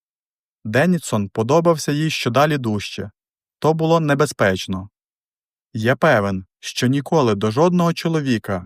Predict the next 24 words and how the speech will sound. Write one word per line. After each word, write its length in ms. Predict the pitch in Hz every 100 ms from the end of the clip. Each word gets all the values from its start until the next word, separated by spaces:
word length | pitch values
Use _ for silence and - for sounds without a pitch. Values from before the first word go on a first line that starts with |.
| 110
міс 240 | 127 -
Керазерс 680 | - 123 165 175 127 110 - _ -
не 140 | 117
ставилася 600 | - - 147 147 131 143
так 220 | 131 135
прихильно, 600 | - 127 - 185 156 110 107 _ -
як 240 | 117 127
до 100 | 143
Деннісона. 760 | 147 151 120 107 - 101 98 95 _ _ _ _ _ _ _
І 140 | - 139
от, 460 | 143 143 160 - _ _ _ -
знаючи, 640 | 107 120 156 175 131 117
що 200 | - 127
нам 160 | 143 131
годі 320 | 123 156 143
змагатися 640 | 120 110 117 120 135 143
з 60 | 123
ним, 300 | 143 160 175 _ _ _
ми 160 | 120 127
все 300 | 123 - 190
одно 560 | 190 156 135 110 101 -
віддано 560 | 107 120 165 151 170 151
чекали 420 | 127 127 131 117
наказів 600 | 113 - 151 165 170